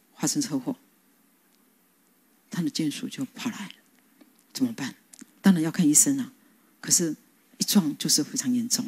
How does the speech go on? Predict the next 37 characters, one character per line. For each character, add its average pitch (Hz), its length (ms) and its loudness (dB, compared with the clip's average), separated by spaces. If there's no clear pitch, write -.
的， 180 120 -16
这 - 100 0
时 151 140 0
候 135 180 -4
只 - 100 6
能 185 160 4
鼓 131 220 0
励 151 180 0
家 127 240 0
属 127 220 -4
多 143 160 -2
为 143 160 2
他 135 160 -2
诵 131 180 0
地 131 100 -4
藏 - 200 -2
经， - 160 -8
多 208 100 10
为 190 100 6
他 180 140 0
修 175 220 2
一 - 20 -4
些 147 160 2
功 151 220 -2
德， 143 80 -2
把 127 120 -4
功 147 160 -2
德 147 120 -2
回 131 120 -2
向 123 220 0
给 - 100 -10
他。 - 200 -18
那 254 80 12
有 226 140 12
些 208 180 10
人 175 200 6
呢， 160 200 0